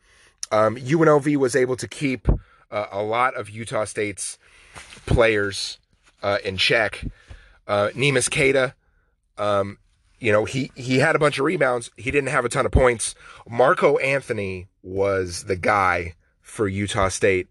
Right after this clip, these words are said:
that hurt U N L V a little bit. He had eighteen points, and he had nine rebounds. He was really solid for them.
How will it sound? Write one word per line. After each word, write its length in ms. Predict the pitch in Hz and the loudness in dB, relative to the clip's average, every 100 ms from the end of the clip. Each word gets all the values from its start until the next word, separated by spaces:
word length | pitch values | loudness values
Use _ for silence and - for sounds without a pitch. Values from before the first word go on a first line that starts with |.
| _ | _
that 380 | 95 98 95 90 | -2 2 2 0
hurt 260 | - 127 117 | 0 0 0
U 160 | 107 | -2
N 60 | 98 | 0
L 120 | 98 | 0
V 120 | 156 | 0
a 60 | 143 | 0
little 160 | 98 | 0
bit. 120 | 90 92 | -2 -2
He 140 | 110 | 2
had 120 | 107 | 2
eighteen 460 | 113 113 107 113 95 | 2 -2 -4 -6 -4
points, 400 | 90 98 92 - - - - | -2 -4 -4 -10 -14 -16 -6
and 100 | 98 | -2
he 60 | 95 | 0
had 160 | 95 | 0
nine 200 | 95 92 | 0 0
rebounds. 520 | 104 117 87 87 82 - - - - - - _ _ - _ _ _ _ _ - | 0 0 -2 -4 -10 -16 -20 -20 -20 -20 -20 _ _ -20 _ _ _ _ _ -4
He 180 | - 214 | 2 4
was 180 | 202 | 4
really 260 | 160 160 143 | 4 2 2
solid 400 | - 147 139 131 | -2 0 0 -2
for 120 | 135 | -2
them. 340 | 123 123 120 | 0 0 -2